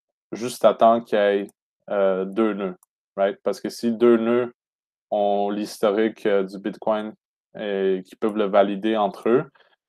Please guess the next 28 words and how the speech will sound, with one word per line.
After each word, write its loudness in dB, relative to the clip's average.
euh, 2
c'est -2
possible 0
de 0
faire 6
renaître 0
le 2
Bitcoin -2
à -2
partir -2
de -4
seulement -2
deux -4
nœuds -6
valides. 0
Euh, 4
mais -4
si -2
on 4
voudrait -2
détruire 0
le 0
Bitcoin 0
complètement, 0
ben, -2
il -4
faudrait -4
détruire, -4